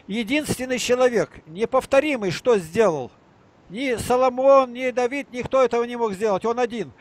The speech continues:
И он не канонизирован. Ездра. У него три книги в Библии, три книги Ездры. Он вывел народ из плена. Он отстроил Иерусалим, там храм. Он развод этот сделал, освободил нацию от накипевшего на ней.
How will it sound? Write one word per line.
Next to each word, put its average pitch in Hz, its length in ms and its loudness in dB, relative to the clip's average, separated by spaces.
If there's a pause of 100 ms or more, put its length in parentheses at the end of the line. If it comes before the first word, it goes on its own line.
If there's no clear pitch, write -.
(100)
И 196 60 -6
он 262 160 4
не 262 120 -4
канонизирован. 226 840 -4 (280)
Ездра. 170 600 -2 (320)
У 196 60 -8
него 262 200 2
три 269 200 -6
книги 254 360 -8
в 208 60 -12
Библии, 196 340 -8
три 247 200 -10
книги 240 280 -12
Ездры. 156 500 -6 (640)
Он 247 200 -2
вывел 269 320 0
народ 269 340 2 (380)
из 226 140 -10
плена. 233 540 -2 (580)
Он 269 200 2
отстроил 269 600 2 (280)
Иерусалим, 269 680 -4
там 254 200 -6
храм. 240 420 -4 (1400)
Он 277 200 -2
развод 269 460 2
этот 262 240 0
сделал, 254 400 0
освободил 262 680 -4
нацию 247 600 -4
от 214 140 -10
накипевшего 226 760 -4
на 214 140 -10
ней. 170 220 -8